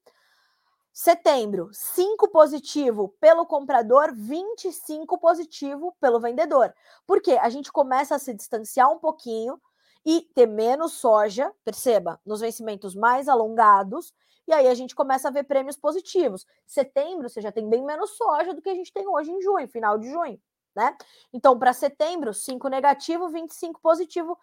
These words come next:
pedida do vendedor. Outubro, quinze positivo pela pedida do comprador, quarenta positivo pela pedida do vendedor.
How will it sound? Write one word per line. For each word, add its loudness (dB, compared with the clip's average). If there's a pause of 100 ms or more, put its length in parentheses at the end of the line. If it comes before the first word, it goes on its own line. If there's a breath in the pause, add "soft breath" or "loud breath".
(300)
pedida 0
do -2
vendedor. 2 (200 soft breath)
Outubro, 2
quinze -2
positivo -6
pela 4
pedida -4
do -4
comprador, 2 (400 soft breath)
quarenta 4
positivo -10
pela -4
pedida -8
do -8
vendedor. -2